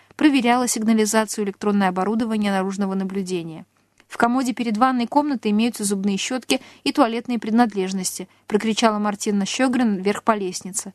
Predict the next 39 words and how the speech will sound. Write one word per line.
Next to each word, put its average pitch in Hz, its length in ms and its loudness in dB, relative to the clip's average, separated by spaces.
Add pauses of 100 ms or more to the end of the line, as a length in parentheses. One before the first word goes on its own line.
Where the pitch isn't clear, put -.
(380)
Сусанн 247 360 4
Линдер 269 380 4
и - 140 -2
двое 233 260 2
охранников 226 640 0
из 220 100 0
Милтон 214 360 2
Секьюрити 277 500 2
поселились 220 560 -2
в - 60 -14
комнатах 247 420 0
первого 214 380 0
этажа. 190 440 -4 (460)
«Я 233 140 6
на 247 100 4
ногах 254 280 2
с - 60 -6
тех - 180 -6
пор, 285 200 2
как 254 180 -4
меня 214 200 0
разбудили 208 480 -2
в - 60 -10
четыре 220 340 -4
утра», 214 280 0
сказала 196 440 0
Сусанн 208 400 0
Линдер. 180 340 -4 (340)
«Составьте 240 520 2
график 220 340 0
дежурств, 208 500 -2
но 220 120 0
дайте 233 320 0
мне 226 120 -2
поспать 214 400 -2
хотя 202 280 0
бы 202 100 -2
до 196 100 -4
пяти». 190 400 -8